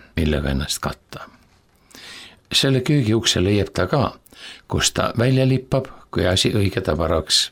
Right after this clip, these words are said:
kipub minema. Kõige raskemini kuuldav jutlus on temale jutlus pöördumisest. Aga Piibel õpetab meile seda, et kui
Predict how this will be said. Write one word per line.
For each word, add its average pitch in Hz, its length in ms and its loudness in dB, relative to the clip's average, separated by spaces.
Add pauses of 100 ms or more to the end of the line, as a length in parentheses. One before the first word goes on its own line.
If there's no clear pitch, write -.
(120)
kipub 82 300 -2
minema. 82 360 2 (1300)
Kõige 120 240 2
raskemini 135 560 2
kuuldav 117 500 2
jutlus 113 600 0 (1000)
on 104 180 2
temale 110 500 2
jutlus 123 600 -2
pöördumisest. 78 1000 0 (880)
Aga 95 160 0
Piibel 131 480 2
õpetab - 480 -2
meile 82 240 2
seda, 123 380 0 (560)
et - 180 -4
kui - 220 0